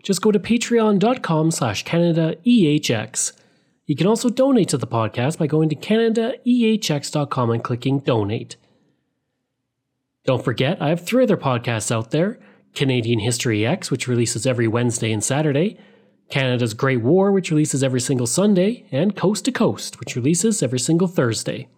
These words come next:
I do all these podcasts full-time, the writing, the research, everything. So every dollar you give helps keep it all going. And if you do donate or become a patron, I'll thank you on the air and throughout my social media.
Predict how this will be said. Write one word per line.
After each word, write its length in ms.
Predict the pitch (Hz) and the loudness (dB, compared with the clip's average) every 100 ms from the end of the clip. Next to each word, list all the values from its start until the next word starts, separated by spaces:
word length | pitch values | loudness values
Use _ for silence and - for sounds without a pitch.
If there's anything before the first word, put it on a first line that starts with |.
| _ _ _ _ | _ _ _ _
I 120 | 147 | -2
do 180 | 208 277 | 2 4
all 180 | 208 180 | 4 4
these 160 | 202 - | 2 0
podcasts 580 | - 127 127 135 131 | 0 -2 -2 -2 -2
full-time, 540 | - 131 - 120 135 - - - _ | 0 0 0 -4 -4 -8 -18 -20 _
the 100 | - | 0
writing, 360 | 156 202 208 202 | 2 4 2 2
the 80 | 127 | 2
research, 560 | 151 175 180 180 - _ | 2 2 0 0 -6 _
everything. 460 | 143 123 - 131 - _ _ _ - | -2 0 -2 -4 -6 _ _ _ -4
So 340 | - 226 - | 2 2 0
every 220 | - 165 | 0 2
dollar 180 | 175 170 | 2 2
you 140 | 190 175 | 2 2
give 240 | 131 127 | 2 0
helps 180 | - - | -6 -2
keep 180 | 175 185 | -2 -2
it 140 | - - | -2 0
all 320 | 156 113 127 | 2 2 2
going. 380 | 131 107 113 120 _ _ _ _ | 0 0 -4 -10 _ _ _ _
And 300 | 131 151 208 | 0 2 2
if 80 | 208 | 2
you 80 | 226 | 2
do 220 | 196 233 | 4 4
donate 520 | 202 240 147 139 175 | 4 4 4 2 -2
or 160 | 117 135 | -2 -4
become 220 | 170 196 | 0 2
a 60 | 220 | 2
patron, 520 | 214 180 151 170 196 - _ - | 2 2 0 0 -2 -14 _ -6
I'll 80 | 117 | -2
thank 300 | 135 120 127 | -2 -2 0
you 100 | 117 | 2
on 140 | 143 | 2
the 200 | 214 208 | 2 4
air 220 | 170 196 | 2 0
and 180 | 175 143 | -2 -4
throughout 280 | - 147 131 | 0 0 2
my 100 | 147 | 0
social 340 | - 120 - | 0 -2 0
media. 460 | 135 107 113 123 | 0 -2 -4 -6